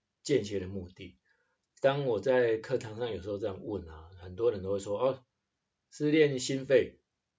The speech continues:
因为练间歇的时候会很喘，所以是练心肺。”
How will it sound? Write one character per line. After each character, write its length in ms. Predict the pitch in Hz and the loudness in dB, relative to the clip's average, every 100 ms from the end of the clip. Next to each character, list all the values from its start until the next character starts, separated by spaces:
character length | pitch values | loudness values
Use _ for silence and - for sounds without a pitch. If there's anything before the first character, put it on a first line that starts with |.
| _ _ _ | _ _ _
因 80 | - | -4
为 80 | 131 | 0
练 220 | 143 135 | 2 2
间 160 | 123 113 | 0 -2
歇 100 | 117 | -2
的 60 | |
时 100 | 110 | 0
候 160 | 110 113 | 0 -2
会 60 | 101 | -4
很 160 | 98 | -8
喘， 280 | 98 87 - _ _ _ _ _ _ _ _ _ _ | -8 -10 -14 _ _ _ _ _ _ _ _ _ _
所 180 | - 110 | -2 -2
以 40 | |
是 180 | 98 113 | -2 -2
练 240 | 113 95 | 0 -2
心 260 | 90 104 92 | -6 -10 -10
肺。” 260 | 92 82 | -10 -10